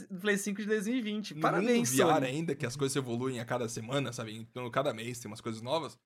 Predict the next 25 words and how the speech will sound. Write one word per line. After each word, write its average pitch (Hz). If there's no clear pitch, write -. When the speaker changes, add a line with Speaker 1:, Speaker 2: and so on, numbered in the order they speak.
Speaker 2:
E 110
sempre 139
óculos 113
saindo 117
novos 117
o 110
tempo 123
todo. 160
É -
muito 120
estranho 117
pensar 117
que -
o 107
PlayStation 113
V 113
R 113
tá 117
aí 107
ainda 110
de 110
dois 110
mil 117
e -
dezesseis. 110